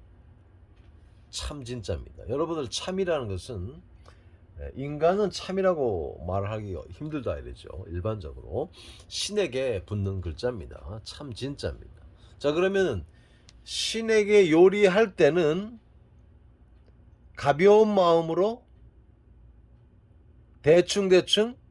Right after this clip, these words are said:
얼렁뚱땅 할 수가 없지요. 그럴 때 마음심이 들어갑니다. 그러니까 뭐예요? 아주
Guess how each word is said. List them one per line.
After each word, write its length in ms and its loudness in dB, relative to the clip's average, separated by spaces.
얼렁뚱땅 680 2
할 80 4
수가 460 2
없지요. 680 -6
그럴 300 -2
때 180 4
마음심이 680 2
들어갑니다. 580 -10
그러니까 340 2
뭐예요? 340 2
아주 680 -8